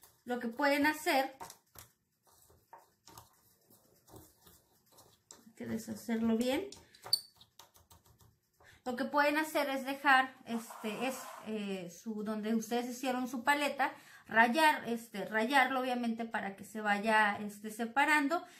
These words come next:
y aún así dejarlo secar. Y pues quiero que vean, traigo todos los dedos manchados <laughs> allá, vean el color que agarra. De hecho, todos agarran un color súper bonito. No se alcanza a ver.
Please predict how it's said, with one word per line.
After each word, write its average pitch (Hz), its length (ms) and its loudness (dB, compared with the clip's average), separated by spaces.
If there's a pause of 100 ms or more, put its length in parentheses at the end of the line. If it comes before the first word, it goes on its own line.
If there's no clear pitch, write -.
(100)
y 359 320 2
aún 254 240 4
así 254 260 -2
dejarlo 226 640 -2
secar. 202 540 -4 (240)
Y 277 140 -8
pues 233 240 -8
quiero 240 260 -6
que 214 120 -8
vean, 247 280 0 (520)
traigo 220 220 -6
todos 233 140 -4
los 202 160 -6
dedos 208 160 -6
manchados 202 580 -4 (480)
<laughs> 220 140 -2
allá, 240 360 4 (440)
vean 269 300 4
el 277 140 -4
color 226 380 2
que 262 80 -6
agarra. 214 320 0
De 226 80 -2
hecho, 415 160 -6 (140)
todos 339 340 -2
agarran 262 480 2
un 294 160 2
color 285 400 2 (880)
súper 233 460 -4
bonito. 220 680 -2 (720)
No - 100 -20
se 226 80 -10
alcanza - 320 -16
a - 60 -14
ver. 226 160 -12